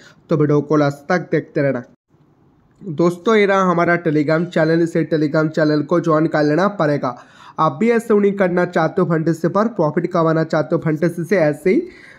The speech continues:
मतलब धमाकेदार प्रॉफिट होता रहता है। आप लोग खुद ही आके चेक कर सकते हो। मैं, मेरा रिजल्ट के बारे में ज़्यादा कुछ बोलता नहीं, आप लोग खुद ही आके चेक कर लेना कैसा हमारा रिजल्ट जाता है क्रिकेट, फुटबॉल, बास्केटबॉल में।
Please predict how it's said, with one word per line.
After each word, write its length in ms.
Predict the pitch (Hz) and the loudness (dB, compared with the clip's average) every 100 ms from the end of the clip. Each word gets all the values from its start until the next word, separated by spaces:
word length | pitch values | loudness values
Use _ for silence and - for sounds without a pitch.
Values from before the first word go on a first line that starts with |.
| - | -8
मतलब 220 | 160 175 156 | -2 -2 0
धमाकेदार 540 | 151 170 196 196 208 | -2 0 0 0 0
प्रॉफिट 400 | 185 165 180 175 160 | 0 -2 -2 -4 -8
होता 280 | 139 170 | -6 -2
रहता 280 | 165 160 180 | 0 0 0
है। 60 | 170 | 0
आप 140 | 147 | 0
लोग 200 | 170 170 | -4 -4
खुद 160 | 160 151 | -2 0
ही 60 | |
आके 200 | 170 160 | 0 0
चेक 340 | 180 - 160 - | -4 -4 -4 -4
कर 120 | 165 | -4
सकते 840 | 156 160 160 - - - - 175 | -4 -4 -4 -6 -20 -20 -2 0
हो। 140 | 196 262 | 2 0
मैं, 340 | 160 156 165 | 0 2 2
मेरा 240 | 165 156 | 2 2
रिजल्ट 380 | 151 156 156 151 | 0 0 -2 -2
के 60 | 156 | 0
बारे 160 | 151 | 2
में 140 | 151 160 | 2 0
ज़्यादा 200 | 156 139 | -2 -2
कुछ 200 | 151 156 | -4 -4
बोलता 340 | 131 135 131 | -4 -4 -2
नहीं, 220 | 151 208 | 0 -2
आप 280 | 156 147 147 | -2 -6 -4
लोग 160 | 165 - | -6 -6
खुद 140 | 151 | -2
ही 60 | 156 | -2
आके 160 | 151 | -2
चेक 300 | 180 165 143 | -4 -6 -6
कर 80 | 139 | -4
लेना 240 | 135 135 156 | -2 -2 -4
कैसा 320 | 143 135 139 | -6 -8 -8
हमारा 260 | 139 151 | -6 -4
रिजल्ट 380 | 160 135 147 143 | -4 -4 -6 -8
जाता 260 | 135 120 151 | -8 -4 -2
है 80 | 185 - - _ | -4 -6 -20 _
क्रिकेट, 320 | 160 147 156 - | -8 -6 -8 -8
फुटबॉल, 280 | 143 156 | -6 -2
बास्केटबॉल 480 | 175 147 - 139 131 | -2 -4 -6 -6 -6
में। 140 | 120 | -8